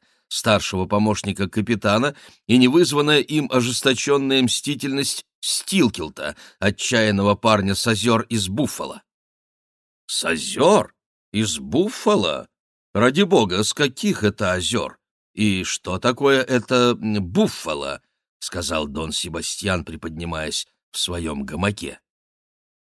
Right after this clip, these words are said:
Город на восточном берегу нашего озера Эри, Дон.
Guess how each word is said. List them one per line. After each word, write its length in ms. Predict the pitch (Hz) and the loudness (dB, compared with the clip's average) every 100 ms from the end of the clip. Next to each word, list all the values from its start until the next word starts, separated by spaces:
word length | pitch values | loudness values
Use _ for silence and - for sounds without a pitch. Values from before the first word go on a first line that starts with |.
| _ - | _ -10
Город 400 | 95 196 127 107 | 2 4 4 0
на 80 | 135 | 0
восточном 540 | 143 - 135 - 117 | 0 0 0 2 2
берегу 360 | 113 131 123 113 | 2 0 2 2
нашего 420 | 120 110 117 117 | 2 0 0 0
озера 480 | 123 113 110 120 - | 2 0 2 0 0
Эри, 320 | 156 120 80 | -2 -2 -2
Дон. 680 | 73 87 87 73 71 62 - | -6 -4 -4 -6 -12 -16 -20